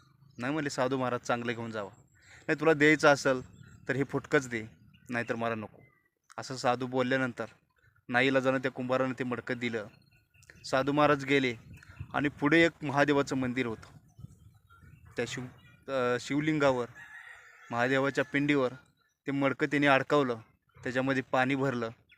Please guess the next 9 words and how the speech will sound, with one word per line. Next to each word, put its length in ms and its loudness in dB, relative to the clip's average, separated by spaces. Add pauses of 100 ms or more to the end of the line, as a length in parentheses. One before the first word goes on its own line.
(240)
आणि 200 -10
पाणी 220 0
भरल्यानंतर 640 -2 (600)
टिपी, 260 -4
टिपी, 320 -6
टिपी, 320 -8
टिपी 320 -10
पाणी 340 -4
त्या 180 -4